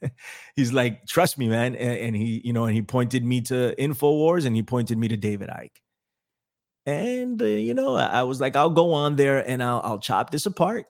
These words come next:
for you." You know, I was fairly confident that I'd be able to do that. And, um, there was a documentary on prison planet dot T V that was free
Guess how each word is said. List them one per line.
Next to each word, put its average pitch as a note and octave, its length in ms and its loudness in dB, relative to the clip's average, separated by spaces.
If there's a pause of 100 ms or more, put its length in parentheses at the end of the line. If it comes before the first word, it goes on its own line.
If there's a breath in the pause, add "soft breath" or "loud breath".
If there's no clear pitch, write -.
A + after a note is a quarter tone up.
(140)
for A#2+ 260 -2
you." G2+ 160 -6 (440)
You A2+ 120 -6
know, G#2+ 140 -2 (100)
I A#2 80 -2
was A#2 120 -4
fairly B2 260 0
confident B2 420 0
that A2+ 120 0
I'd A2+ 120 0
be A2 140 0
able A2 160 -2
to G#2+ 80 -10
do F3 140 0
that. - 220 -6 (840)
And, A#2 380 6
um, G#2+ 520 2 (1120)
there C3 180 6
was B2 160 4
a B2 60 0
documentary C3 720 4
on A#2+ 420 2
prison B2+ 260 0
planet B2 280 0
dot A2+ 260 2
T A#2 140 0
V B2 200 2
that A#2 120 2
was G#2 140 -6
free A#2+ 420 -2